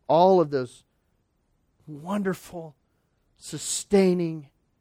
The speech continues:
nourishing truths. That's my prayer for me. It's my prayer for you. May God make it so. Let's close in prayer. Gracious God,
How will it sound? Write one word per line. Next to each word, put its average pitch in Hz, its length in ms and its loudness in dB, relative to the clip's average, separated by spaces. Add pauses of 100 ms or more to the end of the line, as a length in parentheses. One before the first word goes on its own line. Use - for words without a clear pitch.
(1700)
nourishing 175 880 4
truths. - 340 -20 (2000)
That's - 220 -14
my 135 120 -4
prayer 131 260 -4
for 117 160 -20
me. 151 240 -8
It's 139 200 -18
my 117 120 -14
prayer 131 260 -14
for 123 160 -20
you. 104 200 -20 (1800)
May 123 140 -14
God 123 260 -6
make 120 220 -16
it - 100 -20
so. - 160 -20 (1300)
Let's - 160 -16
close 117 300 -12
in 98 80 -20
prayer. - 260 -20 (1800)
Gracious 147 400 -2
God, 143 480 -2